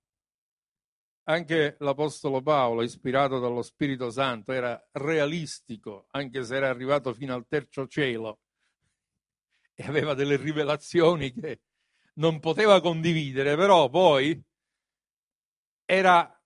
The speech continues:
pragmatico. In realtà, sebbene viviamo nella carne, o traduciamolo in qualche modo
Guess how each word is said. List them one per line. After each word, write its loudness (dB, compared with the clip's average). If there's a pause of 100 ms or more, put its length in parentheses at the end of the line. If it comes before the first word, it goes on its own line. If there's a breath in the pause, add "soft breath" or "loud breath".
(100)
pragmatico. 0 (240)
In 0
realtà, 4 (680)
sebbene 2
viviamo 4 (140)
nella 2
carne, 2
o 4
traduciamolo 2
in -8
qualche 2
modo 2